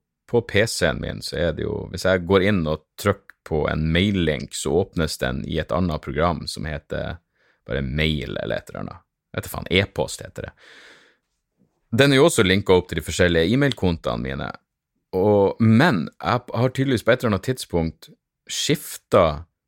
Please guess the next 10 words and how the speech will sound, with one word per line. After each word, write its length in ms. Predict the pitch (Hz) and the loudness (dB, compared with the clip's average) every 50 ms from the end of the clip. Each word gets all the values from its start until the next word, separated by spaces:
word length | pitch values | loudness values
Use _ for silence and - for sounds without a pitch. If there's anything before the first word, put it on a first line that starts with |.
| _ | _
passord 560 | _ - 139 147 - - - 98 92 82 76 - | _ -6 -4 -4 -4 -4 0 2 2 2 2 0
på 80 | 76 | -2
mailen 320 | 76 78 80 78 73 67 52 | 0 2 2 0 0 -4 -6
min, 220 | 55 62 64 - - _ _ _ _ _ _ _ _ _ _ 98 | -8 -8 -8 -10 -14 _ _ _ _ _ _ _ _ _ _ 0
men 240 | 107 107 - - _ _ _ _ - | 0 0 0 -4 _ _ _ _ -2
å 60 | 101 | -2
fortsatt 400 | - - 151 151 - 151 110 - - | 0 0 0 2 2 2 0 2 2
komme 220 | 127 120 117 104 | 2 4 4 4
meg 100 | 101 - | 4 2
inn 300 | - 143 175 160 113 87 | 2 2 2 2 2 0